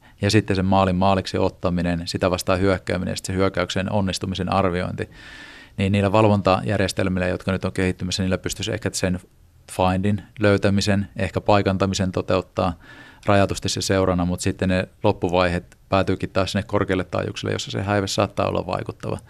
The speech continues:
Et tää ehkä avaa sitä, että mis-, millä alueella se edelleenkin on täysin relevanttia. Meillä Suomessa onneksi Puolustusvoimissa on koko ajan muistettu se, että sotatilanteissa niin meitä vastaan ammutaan myös, että ehkä tuossa länsimaisissa kriisinhallintaoperaatioissa on välissä ollut semmoinen epäsymmetrinen tilanne, että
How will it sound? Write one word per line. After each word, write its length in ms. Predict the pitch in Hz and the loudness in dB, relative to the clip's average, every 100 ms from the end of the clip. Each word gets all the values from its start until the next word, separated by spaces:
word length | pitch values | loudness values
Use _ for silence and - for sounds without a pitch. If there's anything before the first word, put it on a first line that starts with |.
| - - - | -20 -20 -14
Et 120 | 101 - | -8 0
tää 300 | 104 101 - - - _ - | 2 2 0 -8 -20 _ -4
ehkä 300 | 113 101 107 | -2 2 2
avaa 240 | 98 95 92 | 4 2 2
sitä, 300 | 98 104 98 | -2 -2 -4
että 280 | - 98 - - - - 110 | -2 -4 -4 -14 -20 -4 0
mis-, 180 | 104 147 | 2 4
millä 280 | 117 104 | 4 6
alueella 320 | 104 98 98 92 | 6 6 4 4
se 280 | 95 98 - | 2 0 0
edelleenkin 420 | 104 95 95 95 | 2 2 0 0
on 140 | 92 85 113 - | 0 -4 -10 0
täysin 280 | 101 95 95 | 2 2 2
relevanttia. 580 | 92 87 92 87 92 80 _ _ _ - | 2 0 -2 -6 -8 -10 _ _ _ -6
Meillä 300 | 113 107 101 | 2 2 4
Suomessa 440 | - 107 101 107 | 4 2 2 2
onneksi 260 | 95 95 107 - | 0 0 -6 0
Puolustusvoimissa 540 | 104 - 101 98 - | 0 2 0 0 0
on 40 | 101 | 0
koko 200 | 98 98 | 4 4
ajan 140 | 95 | 4
muistettu 400 | 95 90 - 95 | 0 -2 -4 -6
se, 220 | - 101 | -2 0
että 280 | 92 - 95 - - - - | 0 0 -2 -2 -20 -20 -16
sotatilanteissa 920 | - 113 110 104 107 95 101 98 - | 0 4 4 6 6 4 4 0 2
niin 120 | 98 92 | 0 4
meitä 280 | 98 95 | 4 4
vastaan 400 | 92 90 - 92 | 2 2 2 2
ammutaan 360 | 92 95 95 92 | 2 0 0 2
myös, 300 | 95 92 87 | 2 2 0
että 240 | 101 - | -4 -2
ehkä 200 | 95 90 | -2 0
tuossa 400 | - 98 104 101 - | -2 0 2 2 2
länsimaisissa 580 | 104 98 101 98 92 101 | 2 2 2 2 0 0
kriisinhallintaoperaatioissa 1080 | 110 95 101 92 95 92 98 95 95 92 95 | 2 4 2 2 2 2 2 2 0 0 2
on 40 | |
välissä 280 | 95 92 101 | 2 2 -2
ollut 100 | 95 | -2
semmoinen 260 | 101 98 | 0 2
epäsymmetrinen 600 | 95 98 101 95 - 92 | 2 0 0 0 0 -2
tilanne, 320 | 87 92 92 92 | -2 -2 -2 -2
että 200 | - | -4